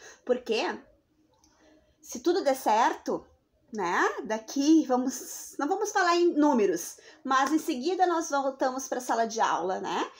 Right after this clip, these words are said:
E eu quero olhar, assim, cada caderno um mais lindo que o outro. E é através do caderno que a prof vai saber que vocês estão fazendo tudo, estão acompanhando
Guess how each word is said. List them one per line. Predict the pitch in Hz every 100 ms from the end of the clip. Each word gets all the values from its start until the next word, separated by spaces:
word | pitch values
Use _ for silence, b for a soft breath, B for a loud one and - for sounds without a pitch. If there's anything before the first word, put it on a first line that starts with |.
| B
E | -
eu | 262
quero | 254 294 247 359 -
olhar, | 269 262 247 269
assim, | 359 - 330 311
cada | 349 330 370 381
caderno | 370 269 269 277
um |
mais | 277 311
lindo | 311 285
que | 339 359
o |
outro. | 381 311 311 320 B B B
E | - 254
é |
através | 240 254 247 233 247
do | 320
caderno | 427 254 214 214 370 370
que |
a | 320
prof | 294 294
vai | 277 285
saber | 330 240 240
que | 254
vocês | 269 285
estão | 277 277
fazendo | 294 294 269 320
tudo, | 392 339
estão | 294 - 226
acompanhando | 226 240 247 269 247 240 285